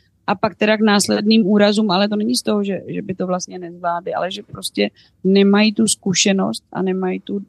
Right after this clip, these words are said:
dovednost dostatečně zvládnutou.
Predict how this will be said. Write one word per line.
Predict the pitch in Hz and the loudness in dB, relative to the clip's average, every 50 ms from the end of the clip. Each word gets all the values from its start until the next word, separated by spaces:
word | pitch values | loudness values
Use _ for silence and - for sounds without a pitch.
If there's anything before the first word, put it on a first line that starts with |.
| _ - | _ -6
dovednost | 185 180 185 185 185 190 196 196 190 - - | -4 -2 -2 -2 -2 0 -2 -2 -2 -2 -4
dostatečně | 170 170 - - - 190 - - 190 - - - - - - 196 196 _ _ _ _ _ _ _ _ _ - | -6 -8 -6 -6 -8 -6 -6 -6 -6 -6 -6 -6 -4 -6 -6 -6 -8 _ _ _ _ _ _ _ _ _ -2
zvládnutou. | 170 190 196 202 196 196 190 208 220 226 220 - 165 156 156 | 0 2 4 4 4 4 4 4 2 2 2 2 0 0 0